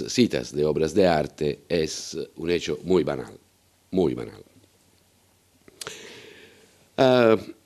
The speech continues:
mm, en primer lugar, porque desde cuando la historia de la moda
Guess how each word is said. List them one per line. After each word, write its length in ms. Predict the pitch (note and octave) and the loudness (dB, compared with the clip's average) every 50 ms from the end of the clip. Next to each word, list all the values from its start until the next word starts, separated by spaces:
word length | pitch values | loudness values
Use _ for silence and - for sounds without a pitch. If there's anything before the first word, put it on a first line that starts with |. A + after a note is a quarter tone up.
| - - _ _ _ _ _ _ _ _ _ _ - | -20 -20 _ _ _ _ _ _ _ _ _ _ -16
mm, 600 | C#2+ E2 F#2+ A#2 A#2+ A2+ G#2+ G#2 G2+ F2+ D#2+ C#2+ A1+ - _ _ _ _ _ _ _ _ _ _ _ _ _ _ _ _ _ _ _ _ _ | -12 -12 -12 -10 -12 -12 -12 -12 -12 -12 -16 -18 -20 -20 _ _ _ _ _ _ _ _ _ _ _ _ _ _ _ _ _ _ _ _ _
en 100 | - - | -6 -2
primer 260 | G2+ F#2+ C3 C#3 C#3 C3 | 2 6 8 8 8 8
lugar, 640 | C3+ C3 C#3+ D#3 D3 C#3 A#2 G2+ F#2 E2+ - - - _ _ _ _ _ _ _ | 6 6 8 6 6 6 6 4 2 2 0 -6 -12 _ _ _ _ _ _ _
porque 640 | - G#2 G2+ - - A#2+ A2+ A2 G#2+ G2+ - - - _ _ _ _ _ - - _ _ _ _ _ _ _ _ _ _ _ _ - - - - _ _ _ _ _ _ _ _ _ _ _ _ _ _ _ _ _ _ _ _ _ _ _ _ _ _ _ - - | 0 0 0 2 6 8 8 10 8 8 4 -2 -12 _ _ _ _ _ -20 -20 _ _ _ _ _ _ _ _ _ _ _ _ -20 -20 -20 -20 _ _ _ _ _ _ _ _ _ _ _ _ _ _ _ _ _ _ _ _ _ _ _ _ _ _ _ -2 4
desde 300 | B2 B2+ B2 B2+ B2 G#2+ | 4 4 6 4 2 2
cuando 800 | - B2 B2 C3+ C3+ B2 A2+ G#2+ G#2+ G2 F2+ E2+ - - - _ _ _ _ _ | 4 4 4 4 4 2 4 6 8 8 8 6 4 0 -10 _ _ _ _ _
la 340 | - F2 F2 E2+ E2+ D#2+ - | -2 0 0 2 0 0 -2
historia 360 | - F2+ F2+ - A#2 A2 G#2+ G2 | -4 -6 2 4 4 6 6 6
de 80 | F#2 | 6
la 100 | F2+ F#2 | 6 4
moda 440 | F#2+ G2+ G#2 F#2+ F2 D#2+ D2+ - - | 4 4 6 6 4 2 2 -2 -8